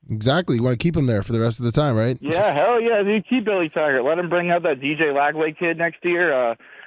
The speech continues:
Speaker 2: ruin his freshman season, and then, you know, boom, goodbye. Florida, you know, Florida's gotta start all over again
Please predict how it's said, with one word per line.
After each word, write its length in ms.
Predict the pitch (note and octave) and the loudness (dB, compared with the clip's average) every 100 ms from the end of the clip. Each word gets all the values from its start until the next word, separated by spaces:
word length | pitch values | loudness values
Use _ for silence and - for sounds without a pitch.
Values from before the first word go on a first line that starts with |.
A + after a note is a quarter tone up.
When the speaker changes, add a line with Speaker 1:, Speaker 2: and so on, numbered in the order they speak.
| - | -10
Speaker 2:
ruin 240 | C3 D3+ C#3 | -4 -2 0
his 200 | C#3+ - | -2 -2
freshman 360 | E3 D#3+ F3 D#3 | -4 -4 -8 -8
season, 340 | F#3+ F3+ E3+ F#3 | -4 -2 -2 -2
and 120 | D3+ | 0
then, 280 | D3 C#3+ C#3 | 0 0 -4
you 60 | C#3+ | -2
know, 260 | C3 C#3+ D3 - _ _ _ _ - - - - | 0 0 -4 -14 _ _ _ _ -20 -20 -18 -2
boom, 260 | D#3 E3+ C#3 | 0 0 -2
goodbye. 380 | B2+ D3+ F3 C3 | -2 0 0 -2
Florida, 240 | C#3+ C#3+ | -2 0
you 60 | C#3+ | 2
know, 180 | C3 C#3 - - | 0 -2 -10 -4
Florida's 240 | D3 D3+ | -2 0
gotta 160 | C#3+ D3 | -2 -4
start 200 | - D3+ | -2 0
all 140 | D3 D3 | 0 0
over 200 | E3+ E3 | 0 0
again 380 | D#3 C#3+ D#3+ | 0 -2 -2